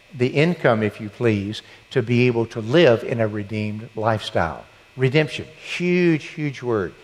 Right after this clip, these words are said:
We'll deal with that more later, but let's go on. Not only are we redeemed, verse seven says we are forgiven. Forgiven. The word literally means to be carried away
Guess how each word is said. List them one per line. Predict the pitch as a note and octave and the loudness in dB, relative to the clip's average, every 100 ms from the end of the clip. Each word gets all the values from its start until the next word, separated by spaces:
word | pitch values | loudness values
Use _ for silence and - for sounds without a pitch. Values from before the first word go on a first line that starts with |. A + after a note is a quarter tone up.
| - - | -18 -12
We'll | A2+ | 2
deal | C3 | 2
with | C3 | 4
that | C#3 A2 | 0 0
more | B2 | 0
later, | A#2+ B2+ G2+ | 4 2 2
but | F#2+ | 0
let's | C#3+ | 0
go | - E3 F#3 | 0 -2 -2
on. | C3 - - | -4 -10 -6
Not | C3+ B2+ | 0 2
only | D#3 F3+ E3 | 4 4 4
are | D3+ | 4
we | C#3+ C#3 | 4 2
redeemed, | B2 A#2 C#3+ F#3+ C3 B2 - - | 0 2 4 4 2 -2 -12 -4
verse | D3 C#3 | 2 4
seven | - D#3 D#3 | 6 4 4
says | - D#3 D3 | 4 4 4
we | D#3 D#3 | 2 2
are | D3+ | 2
forgiven. | - D#3 B2+ F#3+ G3+ C3+ - - - - _ _ _ _ _ _ _ _ - - - - | 2 0 4 6 6 2 -6 -12 -20 -20 _ _ _ _ _ _ _ _ -20 -20 -20 -4
Forgiven. | - C#3 D3 F#3+ D#3 F2+ - - _ - - - | 0 2 4 4 2 -8 -14 -20 _ -20 -14 0
The | |
word | C#3 D3+ | 4 4
literally | C3 F3 G#3 G3 F3+ | 4 4 4 4 4
means | F3 E3 | 2 0
to | - | -2
be | D3 | -2
carried | C#3+ E3+ E3+ E3 D#3 | 0 4 4 4 4
away | D3+ C#3 F2 | 4 4 4